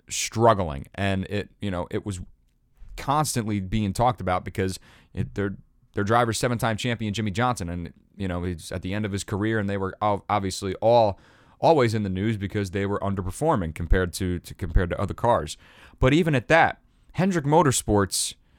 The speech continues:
you know, yes, they have gotten better. Yes, Chase Elliott is the defending champion, um, but maybe I just underestimated Hendrick Motorsports this year because, I mean, they've come out and they are looking like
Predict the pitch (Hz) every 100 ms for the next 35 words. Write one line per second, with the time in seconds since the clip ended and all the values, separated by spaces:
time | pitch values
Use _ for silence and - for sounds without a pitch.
0 | _ 120 117 110 127 151 - 123 110 104
1 | 113 95 95 117 98 98 120 - - -
2 | _ - - 120 - 120 107 101 123 110
3 | 107 104 120 110 95 85 120 113 95 90
4 | 87 - - - - _ _ - 95 90
5 | 90 - 113 113 - _ _ _ _ _
6 | _ - 98 156 208 175 165 156 156 143
7 | 135 147 139 131 127 107 98 123 110 117
8 | 190 190 110 98 - 98 104 92 101 -
9 | 113 95 - - - - 113 110 117 190
10 | - 139 123 175 - 117 107 151 190 135
11 | 139 123 120 127